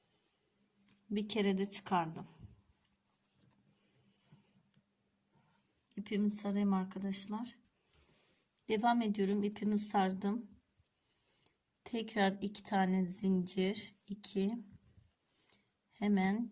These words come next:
yanında trabzan, üç tane trabzan yapacağım. Bir, iki,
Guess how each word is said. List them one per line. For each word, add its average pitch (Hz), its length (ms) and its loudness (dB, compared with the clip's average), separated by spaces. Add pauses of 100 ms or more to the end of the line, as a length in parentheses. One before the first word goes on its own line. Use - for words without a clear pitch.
(160)
yanında 190 800 0 (340)
trabzan, 185 760 0
üç - 240 -6
tane 190 360 0
trabzan 185 520 -2
yapacağım. 185 480 -2
Bir, 196 420 -2 (3500)
iki, 202 680 -2